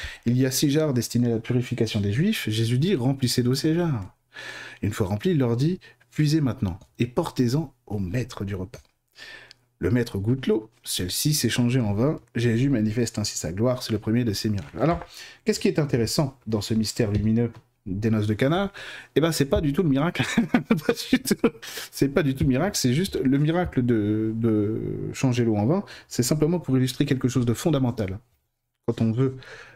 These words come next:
euh, se réunir au royaume de Dieu, du divin, appelez-le comme vous voulez. Ça n'a aucune importance. Appelez ça l'amour, appelez ça, euh, l'univers, peu importe le flacon pourvu qu'il y ait ivresse. Ce qui va compter, c'est d'écouter une règle fondamentale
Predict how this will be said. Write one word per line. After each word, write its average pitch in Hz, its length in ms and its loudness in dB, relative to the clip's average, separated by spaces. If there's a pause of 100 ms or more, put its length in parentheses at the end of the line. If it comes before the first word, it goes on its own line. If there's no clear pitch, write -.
(180)
euh, 110 80 2
se 107 160 -2
réunir 120 360 2
au 117 60 2
royaume 113 340 2
de 110 80 0
Dieu, 117 280 2 (580)
du 110 80 -2
divin, 113 240 2
appelez-le 120 240 0
comme 156 160 2
vous 131 100 2
voulez. 113 220 2 (460)
Ça - 120 -10
n'a 107 100 0
aucune 135 180 0
importance. 113 540 -6
Appelez - 140 -6
ça 107 140 -4
l'amour, 117 400 2
appelez 101 200 -4
ça, - 160 -2
euh, 104 200 -4 (520)
l'univers, 131 600 0 (260)
peu 139 80 2
importe 135 280 -2
le 120 60 2
flacon 123 240 0
pourvu 123 220 0
qu'il 117 120 -2
y 110 40 2
ait 110 40 2
ivresse. 95 320 -4 (580)
Ce - 140 -4
qui - 120 0
va 170 140 2
compter, 170 520 0 (340)
c'est - 220 -2
d'écouter 160 580 0 (100)
une 170 180 2
règle 143 300 0
fondamentale 165 920 0